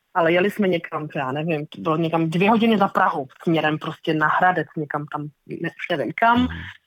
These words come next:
Speaker 1: A nezapomenu na pohled technika, když otevřel kufr a tam viděl, jak v té přihrávce, kam se dává kamera, má svoje místo v tom kufru, je prostě díra. <laughs> Je prázdno. Já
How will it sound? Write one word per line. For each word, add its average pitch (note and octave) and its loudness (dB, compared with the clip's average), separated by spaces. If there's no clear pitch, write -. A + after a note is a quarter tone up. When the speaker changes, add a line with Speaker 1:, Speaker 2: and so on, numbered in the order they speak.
Speaker 1:
A E3+ 6
nezapomenu G#3 4
na F#3+ 0
pohled A3+ 4
technika, G#3+ 2
když F#3 -4
otevřel G3 0
kufr - -4
a E4 -2
tam G3 4
viděl, G#3+ 2
jak F#3+ -6
v - -20
té G3 2
přihrávce, G#3+ 2
kam G#3 0
se - -2
dává E3+ 4
kamera, D3+ 2
má G3 -2
svoje D#3 -4
místo D#3+ -2
v - -18
tom F3 -2
kufru, - -6
je G#3 0
prostě G#3+ 0
díra. F3+ 4
<laughs> - -6
Je F3+ -4
prázdno. F#3+ 4
Já F3+ 0